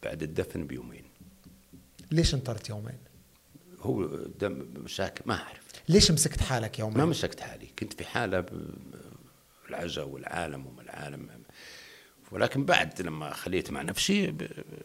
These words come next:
Speaker 1: فقدته. ليه؟ لأنه أنا قلت الولد الوحيد وكان صديقي، هو اللي وداني للتلفزيون وطردونا، هو اللي وداني مرة أخرى للتلفزيون، هو اللي وقف معي، هو اللي شجعني، علما أنه ملتزم، يعني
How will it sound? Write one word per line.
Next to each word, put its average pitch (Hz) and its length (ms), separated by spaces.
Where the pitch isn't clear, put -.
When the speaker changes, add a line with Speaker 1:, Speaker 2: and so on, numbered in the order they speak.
Speaker 1:
فقدته. 180 420
ليه؟ 127 160
لأنه 123 320
أنا 151 180
قلت 127 220
الولد 117 360
الوحيد - 380
وكان 95 200
صديقي، - 500
هو 131 180
اللي 110 100
وداني 104 340
للتلفزيون 92 680
وطردونا، 85 460
هو 101 180
اللي 101 100
وداني 90 380
مرة 85 300
أخرى - 320
للتلفزيون، - 640
هو 110 60
اللي 135 100
وقف - 340
معي، - 260
هو 127 60
اللي 120 120
شجعني، 78 560
علما 98 200
أنه 95 180
ملتزم، 78 560
يعني - 340